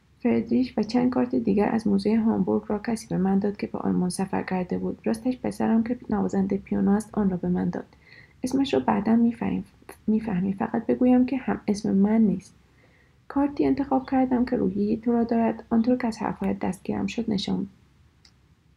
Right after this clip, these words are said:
نشان بدهد. شاید روحیه خودم را هم نشان ب-، می‌دهد. نمی‌دانم در مورد کارت جدیدی که برایت می‌فرستم چه نظری داری.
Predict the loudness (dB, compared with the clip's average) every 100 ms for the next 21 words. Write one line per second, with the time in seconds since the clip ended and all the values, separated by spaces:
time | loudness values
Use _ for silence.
0 | -4 0 0 0 0 0 -2 -4 -4 -8
1 | -20 -20 -20 -20 -4 0 2 2 2 2
2 | 0 0 4 4 4 4 4 2 0 -2
3 | -4 -16 _ -10 -2 0 0 -2 -4 -8
4 | _ _ _ _ _ _ _ _ _ _
5 | 6 8 8 4 2 2 2 4 4 2
6 | 0 0 0 0 0 -2 -2 -2 -2 -2
7 | 0 0 -2 -2 -2 -2 -2 0 2 2
8 | 2 2 0 2 0